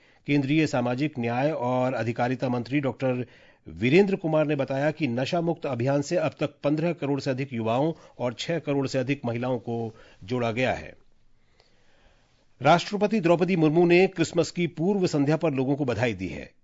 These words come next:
एक संदेश में राष्ट्रपति ने कहा कि क्रिसमस खुशी और उल्लास का पर्व है, जो प्रेम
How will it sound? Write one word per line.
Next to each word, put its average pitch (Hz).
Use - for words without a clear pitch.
एक 135
संदेश 135
में 147
राष्ट्रपति 120
ने 117
कहा 120
कि 143
क्रिसमस 147
खुशी 185
और 131
उल्लास 135
का 160
पर्व 156
है, 180
जो 139
प्रेम 170